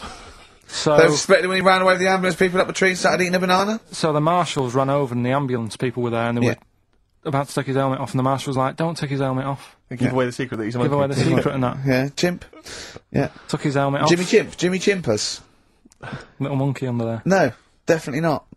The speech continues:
Speaker 2: Okay, let's play Ryan Allen.
Speaker 3: Did, did he
Speaker 2: We'll see.
Speaker 3: survive? Let me
Speaker 2: Yeah.
Speaker 3: just cover questions. Did he survive?
Speaker 1: Yeah,
Speaker 2: Yeah.
Speaker 1: he did, yeah. He, he, he was allowed to keep all the awards that he won.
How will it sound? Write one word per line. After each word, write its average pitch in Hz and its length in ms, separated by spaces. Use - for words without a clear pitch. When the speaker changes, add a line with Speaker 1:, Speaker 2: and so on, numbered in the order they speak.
Speaker 2:
Okay, 165 440
let's - 280
play 165 180
Ryan 156 240
Allen. 160 140
Speaker 3:
Did, 185 180
did 196 120
he 214 60
Speaker 2:
We'll 208 60
see. - 140
Speaker 3:
survive? 202 400
Let 185 140
me 185 80
Speaker 2:
Yeah. 156 80
Speaker 3:
just 190 160
cover 180 180
questions. 147 320
Did - 100
he 170 60
survive? 143 380
Speaker 1:
Yeah, 127 80
Speaker 2:
Yeah. 120 60
Speaker 1:
he 123 60
did, 123 180
yeah. 127 140
He, 139 360
he, 147 380
he 147 60
was 131 120
allowed 139 240
to 135 80
keep 131 240
all 127 100
the 123 80
awards 123 360
that 120 120
he 120 60
won. 113 320